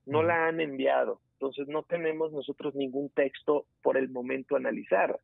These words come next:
Speaker 1: Habría
Speaker 2: Ujú.
Speaker 1: que esperarlo para revisarlo con toda seriedad. El tema del ine, Pascal, nosotros no estamos porque el ine sea sustituido, por supuesto que no.
Speaker 2: Ujú.
Speaker 1: Si uno de los que hicieron bien su trabajo este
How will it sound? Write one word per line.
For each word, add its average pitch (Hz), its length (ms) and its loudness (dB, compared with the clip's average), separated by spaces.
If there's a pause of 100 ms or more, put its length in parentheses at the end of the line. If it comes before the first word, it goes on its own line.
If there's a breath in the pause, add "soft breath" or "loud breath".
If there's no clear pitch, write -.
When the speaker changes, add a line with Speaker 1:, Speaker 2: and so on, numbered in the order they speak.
Speaker 1:
Habría 123 260 2
Speaker 2:
Ujú. 143 100 -4
Speaker 1:
que 170 60 2
esperarlo 131 600 -2
para 120 200 0
revisarlo 113 720 -2
con 139 380 2
toda 135 400 2
seriedad. 113 380 -4 (280)
El 156 200 -4
tema 240 260 2
del 175 220 0
ine, 156 360 -8
Pascal, - 440 -12 (560 loud breath)
nosotros 160 540 0
no 160 240 0
estamos - 480 -2
porque 131 480 -6
el 131 240 0
ine 160 380 0 (580 loud breath)
sea 151 160 4
sustituido, 123 760 -4
por - 180 -14
supuesto - 420 -2
que 120 120 -4
no. 113 260 -2 (180)
Speaker 2:
Ujú. 123 220 -10 (180)
Speaker 1:
Si 131 80 0
uno 165 400 2
de 143 220 2
los 139 260 0 (100)
que 143 80 2
hicieron 147 680 0
bien 151 320 0
su 151 160 -4
trabajo 139 520 0
este - 180 -6